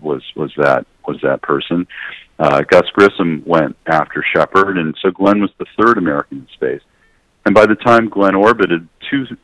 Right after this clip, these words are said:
two Russians had already, had already done that. So why was this such a significant moment? And that drew me into the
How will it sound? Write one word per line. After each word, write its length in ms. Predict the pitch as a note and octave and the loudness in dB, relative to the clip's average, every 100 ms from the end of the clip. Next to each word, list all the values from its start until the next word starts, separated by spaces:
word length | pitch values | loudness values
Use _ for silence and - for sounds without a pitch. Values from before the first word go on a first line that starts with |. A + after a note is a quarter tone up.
| - | -6
two 140 | B2 A2+ | 0 6
Russians 460 | G#2+ A#2 F2+ D2 | 6 6 0 -4
had 100 | D#2+ | -4
already, 420 | C#2+ C2 C2 - _ _ | -2 -2 -6 -14 _ _
had 140 | E2 | -2
already 260 | D2 C#2 C#2 | 0 -2 -4
done 220 | C#2 B1+ | -10 -10
that. 160 | - - - | -12 -12 2
So 200 | A2 G2 - - - | 4 4 -2 -20 -18
why 320 | - G2 B2+ F3+ | -2 2 4 2
was 160 | F#3 - | -2 -2
this 120 | A#2 - | -6 0
such 160 | G#2+ - | -2 -2
a 60 | - - | -10 -6
significant 580 | F2+ F2+ - - E2+ | -2 -2 -2 -8 -4
moment? 400 | - G#2+ A2 D#2+ - - - | 4 6 6 4 -2 -20 -12
And 140 | - G#2 | 2 6
that 160 | C#3 C3+ - | 6 4 2
drew 140 | B2 | 4
me 160 | A#2 G2+ | 6 6
into 140 | G2 | 4
the 140 | D#2+ | 2